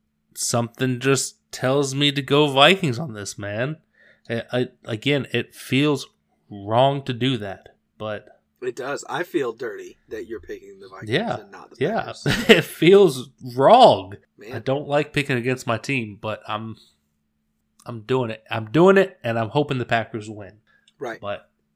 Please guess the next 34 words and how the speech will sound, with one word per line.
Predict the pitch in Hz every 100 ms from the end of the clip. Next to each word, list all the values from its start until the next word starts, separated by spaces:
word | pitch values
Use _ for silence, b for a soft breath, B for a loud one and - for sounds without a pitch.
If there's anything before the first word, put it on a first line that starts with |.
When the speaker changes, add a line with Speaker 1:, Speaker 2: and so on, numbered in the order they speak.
| _
Speaker 2:
You're | 117
rooting | 127 143 131
against | 135 127
your | 135
Speaker 1:
I, | 147
Speaker 2:
pick. | -
Speaker 1:
I'm | 160 196
with | 269
Speaker 2:
I |
get | 175
Speaker 1:
you. | 123
Speaker 2:
that. | -
Speaker 1:
I'm | 143
with. | 208 -
It | 147 - 143 -
does | 160 185
kind | - 143 175
of | 180
feel | 151 151
like | 139
a | -
trap | - 139 165 -
game | 117 113
because | 113 123 117 110 - b b b -
the | 113
Vikings, | 127 160 185 190 139 - _ _ _ _ _
the | 123 123
Vikings | 156 180 - 180 131
need | 135 131 - -
every | 135 143
win | 127 131 117
they | 107
can | - 131
get, | - 101 -